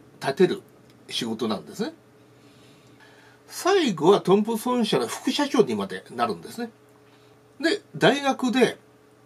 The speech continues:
あの、広告学と経営学を教えるようになって、で、その大学の授業をやる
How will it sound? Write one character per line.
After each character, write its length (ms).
あ 60
の、 180
広 200
告 280
学 300
と 120
経 160
営 220
学 320
を 240
教 160
え 40
る 100
よ 100
う 20
に 80
な 80
っ 40
て、 380
で、 100
そ 200
の 320
大 200
学 260
の 420
授 200
業 220
を 120
や 120
る 300